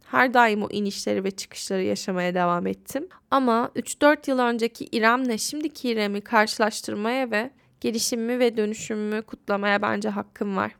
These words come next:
Yıl sonları, yıl başları değil, yıl sonları da bu dönüşümleri kutlamak için, bu gelişimleri kutlamak için bence çok güzel bir alan açıyor insana. Mesela iki bin yirmi bire girerken nasıl bir İrem'din ve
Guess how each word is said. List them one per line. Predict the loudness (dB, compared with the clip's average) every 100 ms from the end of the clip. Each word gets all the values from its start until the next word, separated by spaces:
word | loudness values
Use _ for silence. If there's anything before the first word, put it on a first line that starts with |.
| -20 _
Yıl | 0 0
sonları, | 2 0 2 0 0 0 -2 -6 0
yıl | 2 4
başları | 4 2 -4 -2
değil, | -2 -4 -4
yıl | -4
sonları | -4 -4 -4 -2 -4 -2
da | 0 2 0
bu | 0
dönüşümleri | 0 0 -6 -4 -4 -4
kutlamak | -8 -6 -4 -4 -6
için, | -10 -8 -8 -6
bu | 0
gelişimleri | 2 2 -2 0 -2
kutlamak | -2 -10 -4 -2 -4
için | -6 -8 -4 2
bence | 2 2
çok | -2 -6 -6
güzel | 0 2 2
bir | 2
alan | 0 0
açıyor | -2 -6 -4
insana. | -4 -6 -8 -8 -10 -14 _
Mesela | -12 -4 0 4 4 2 -8 -20 -16
iki | -10 -4
bin | -2
yirmi | 2 2 0 2
bire | 2
girerken | 2 4 4 4 2 0
nasıl | 0 -4 -6
bir | -6
İrem'din | -2 2 2 2 -4 -8
ve | -8